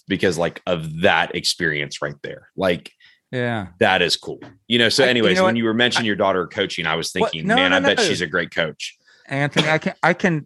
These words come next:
Speaker 2: I can add to that something I've learned in hindsight that I wish I knew. Like,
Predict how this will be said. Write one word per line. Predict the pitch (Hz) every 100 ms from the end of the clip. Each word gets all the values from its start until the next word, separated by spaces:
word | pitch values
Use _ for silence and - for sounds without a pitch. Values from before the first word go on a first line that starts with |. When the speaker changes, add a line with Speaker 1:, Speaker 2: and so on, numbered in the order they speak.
| _
Speaker 2:
I | -
can | 156 165 160
add | 123 147 165
to | -
that | 131 117 117
something | - 156 143 139
I've | 120 123 107
learned | 104 117 117 110
in | 104
hindsight | - 117 113 110 - 104 95 -
that | 107
I |
wish | 104 104 104 120
I |
knew. | 104 98 101 101 98 95 -
Like, | 101